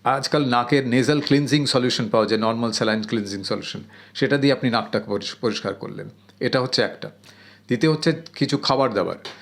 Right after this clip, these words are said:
যেমন ধরুন ঝাল মশলা, ঠান্ডা, এই জিনিসগুলোকে অ্যাভয়েড করা। এগুলোতে আবার চট করে অ্যালার্জির প্রবণতা বেড়ে যায়। তৃতীয়ত হচ্ছে যেখানে un-, already আপনি জানেন যে কারো, কোনো মানুষ already ইনফেক্টেড হয়ে আছেন, তার কাছ থেকে দূরে সরে আসা।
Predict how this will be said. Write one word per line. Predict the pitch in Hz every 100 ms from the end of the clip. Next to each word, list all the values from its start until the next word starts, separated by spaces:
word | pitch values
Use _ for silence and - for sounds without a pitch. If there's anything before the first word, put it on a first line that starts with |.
| - - -
যেমন | 135 139
ধরুন | 127 139
ঝাল | 107 123 127
মশলা, | 123 107 - 92 95 - _ _
ঠান্ডা, | 123 131 120 98 - -
এই | 117
জিনিসগুলোকে | 120 123 113 120 113 113
অ্যাভয়েড | 98 98 -
করা। | 92 - - - - -
এগুলোতে | 120 139 135 135
আবার | 131
চট | 127 120
করে | - 120 117 117
অ্যালার্জির | 113 113 107 117
প্রবণতা | 117 107 110 110
বেড়ে | 107 95
যায়। | 90 95 - _ - - - -
তৃতীয়ত | 143 147 165 165
হচ্ছে | 160 160
যেখানে | 120 - 139 143 143 - -
un-, | 131 139 - 127
already | 127 147 151 - -
আপনি | 120 127
জানেন | 117 127 127 127 131 -
যে | 110 117 117 117 -
কারো, | 120 120
কোনো | 120 120
মানুষ | 113 113 117 113
already | 107 107
ইনফেক্টেড | 113 107 - 104 107 95
হয়ে | 110
আছেন, | 113 117 92 90 - - - _ -
তার | 123 123
কাছ | 131 -
থেকে | 113 110
দূরে | 107 98
সরে | - 95
আসা। | 90 -